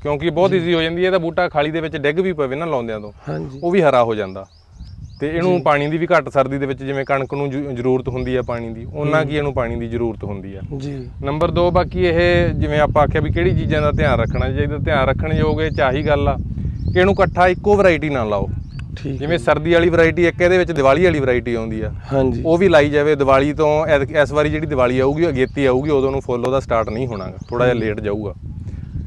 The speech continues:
Speaker 1: ਕਈ ਵਾਰੀ ਦੀਵਾਲੀ ਲੇਟ ਹੁੰਦੀ ਆ, ਉਦੋਂ
Speaker 2: ਜੀ।
Speaker 1: ਉਹਦਾ ਫੁੱਲ ਬਹੁਤ ਮੌਕੇ 'ਤੇ ਆ ਜਾਂਦਾ।
Speaker 2: ਜੀ।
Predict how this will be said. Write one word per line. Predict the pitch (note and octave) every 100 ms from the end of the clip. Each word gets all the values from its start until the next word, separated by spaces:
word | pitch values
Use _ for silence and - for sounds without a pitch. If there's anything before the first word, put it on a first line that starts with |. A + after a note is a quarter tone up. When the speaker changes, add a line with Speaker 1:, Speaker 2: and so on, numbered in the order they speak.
| -
Speaker 1:
ਕਈ | C#3+
ਵਾਰੀ | D3+ E3
ਦੀਵਾਲੀ | D#3 C#3+ D#3
ਲੇਟ | C#3 B2 A#2+
ਹੁੰਦੀ | A#2+ A2+ G#2+
ਆ, | G#2 - - C3+
ਉਦੋਂ | D3+ E3+
Speaker 2:
ਜੀ। |
Speaker 1:
ਉਹਦਾ | F#3 F#3+
ਫੁੱਲ | D#3 E3+
ਬਹੁਤ | D3+ E3 G3
ਮੌਕੇ | F3 C#3+ D3+
'ਤੇ | D3
ਆ | C#3
ਜਾਂਦਾ। | G#2+ G2 F#2 F#2 - - - - -
Speaker 2:
ਜੀ। | C#3 C#3+ C3+